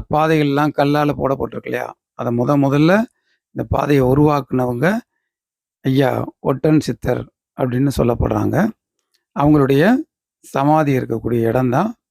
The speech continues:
இப்ப இந்த இடம். இந்த இடத்துல ஒரு கல்வெட்டு ஒண்ணு இருக்கு. எல்லாருமே அங்கனக்குள்ள வந்துட்டு ஐயாக்கு ஒரு நன்றி கலந்த ஒரு வணக்கத்தை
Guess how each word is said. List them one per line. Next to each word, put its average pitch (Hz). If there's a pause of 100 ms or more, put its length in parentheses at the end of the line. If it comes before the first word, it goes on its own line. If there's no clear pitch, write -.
(160)
இப்ப 123
இந்த 117
இடம். 123 (840)
இந்த 139
இடத்துல 135 (2250)
ஒரு 123
கல்வெட்டு 135
ஒண்ணு 120
இருக்கு. 113 (1400)
எல்லாருமே 147
அங்கனக்குள்ள 131
வந்துட்டு 123 (580)
ஐயாக்கு 120 (2250)
ஒரு 120
நன்றி 120
கலந்த 120 (580)
ஒரு 123
வணக்கத்தை 117